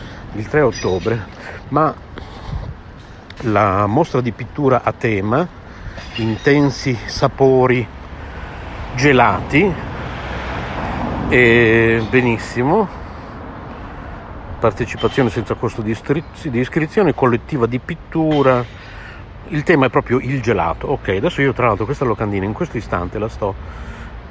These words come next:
inoltrando ai nostri gruppi, il saluto della K Radio e Assemblea K Radio Sole Luna.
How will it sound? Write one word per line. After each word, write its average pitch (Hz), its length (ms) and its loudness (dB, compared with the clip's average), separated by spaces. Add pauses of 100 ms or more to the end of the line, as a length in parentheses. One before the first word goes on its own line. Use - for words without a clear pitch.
(120)
inoltrando 101 680 -2
ai 107 100 0
nostri 110 380 -2
gruppi, 95 500 -4 (1080)
il 104 100 -8
saluto 107 340 -2
della 98 140 0
K 98 160 0
Radio 104 420 2
e 110 260 0
Assemblea 104 460 0
K - 200 0
Radio 101 420 2
Sole 101 280 -2
Luna. 101 300 -2